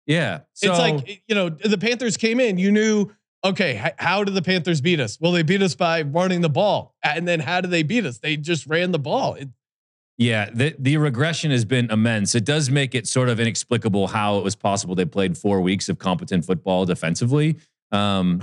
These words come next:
Speaker 1: you know, you have Geno Smith. The turnover-worthy plays are, are up. I think he's trying to play a bit of hero ball, understandably so. They've got no running game.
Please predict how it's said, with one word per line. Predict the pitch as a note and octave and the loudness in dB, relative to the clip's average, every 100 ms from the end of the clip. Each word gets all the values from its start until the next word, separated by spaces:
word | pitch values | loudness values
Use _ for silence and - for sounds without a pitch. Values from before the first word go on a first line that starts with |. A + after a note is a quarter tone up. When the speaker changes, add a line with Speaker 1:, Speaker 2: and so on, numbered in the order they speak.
| - | 0
Speaker 1:
you | A2 | 2
know, | |
you | B2 | 2
have | G#2+ | 2
Geno | C3 C3 A#2+ | 2 2 0
Smith. | - A#2 G#2+ | 0 0 0
The | G#2+ | -2
turnover-worthy | B2 A#2+ A2+ G#2+ G#2 F#2+ | 0 2 2 2 0 0
plays | G2+ G2 F#2+ F2+ | 0 0 2 2
are, | F#2+ E2+ | 0 0
are | F#2+ G#2+ G2+ | -4 0 2
up. | F#2+ F#2 F#2 | 2 0 -2
I | |
think | - G#2 | -2 -2
he's | G#2 F#2+ | -2 -2
trying | G2 F#2+ | 0 0
to | F2 | 0
play | F#2+ F2+ | 0 0
a | |
bit | E2+ F#2 | 2 0
of | |
hero | E2+ F#2+ F2+ | 2 2 2
ball, | F#2 F#2+ | 2 2
understandably | C#3+ F3 B2+ C#3 C3 A2 F#2+ | 0 0 0 0 0 0 -2
so. | - C#3 A2+ E2+ _ _ | 0 -2 -2 -6 _ _
They've | - A#2 | -4 -2
got | C#3+ D3 | -2 -2
no | B2+ | -2
running | A2+ F#2+ F#2 | 0 0 0
game. | F2+ F2 F#2+ G#2 | 0 0 0 -4